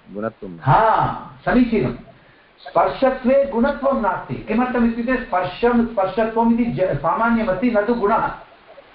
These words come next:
Speaker 1: आं महोदय।
Speaker 2: इति कृत्वा तत्र गुणत्वम् इति दलस्य योजनेन स्पर्शत्वे विद्यमान,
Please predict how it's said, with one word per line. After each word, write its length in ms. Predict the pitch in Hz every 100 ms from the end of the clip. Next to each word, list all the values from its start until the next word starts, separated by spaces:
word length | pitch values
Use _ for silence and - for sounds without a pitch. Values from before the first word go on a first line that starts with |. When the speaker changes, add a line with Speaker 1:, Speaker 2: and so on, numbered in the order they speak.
| - - - - - - - - - - - - - - - - 107
Speaker 1:
आं 40 |
महोदय। 420 | 113 101 90 80 - _ _ _ _ _ _ _ 202
Speaker 2:
इति 260 | 233 277
कृत्वा 640 | 254 247 226 131 139 226 226
तत्र 280 | 196 190 139
गुणत्वम् 500 | 175 233 233 247 240
इति 180 | 233 226
दलस्य 460 | 180 202 214 185
योजनेन 540 | 185 202 202 147 127 139 196 - - - - - -
स्पर्शत्वे 1000 | - - 165 165 - 220 220 226 247 233
विद्यमान, 760 | 208 156 185 185 156 135 131